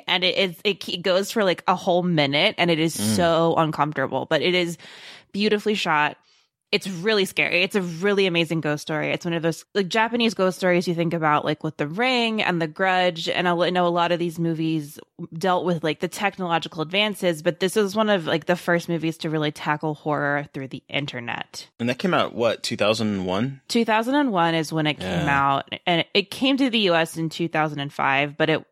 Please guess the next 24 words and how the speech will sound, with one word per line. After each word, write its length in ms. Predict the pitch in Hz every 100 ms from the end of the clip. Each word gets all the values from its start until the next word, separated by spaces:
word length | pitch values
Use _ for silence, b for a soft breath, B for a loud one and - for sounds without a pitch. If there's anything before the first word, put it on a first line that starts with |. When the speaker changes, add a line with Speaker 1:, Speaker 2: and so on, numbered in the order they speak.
| _
Speaker 1:
it 300 | 180 180 - - _
released 340 | 185 180 180 -
in 60 | 170
Japan 400 | 151 170 139 139
in 80 |
two 120 | 147 156
thousand 320 | 127 - -
and 140 | -
one. 380 | - 53 - 76
So 220 | 165 185
it 100 | 175
was 220 | 180 185 160
really, 240 | 190 190
like, 260 | 165 147 - -
kind 180 | - 160
of 100 | 156
on 200 | 147 147
that 380 | 139 135 - _ b b b b b
very 340 | 160 185 190 175
beginning 640 | 165 151 175 156 147 139
of 240 | - 156 147
l-, 200 | 147 -
looking 400 | 165 165 165 156 -
at 340 | 143 139 131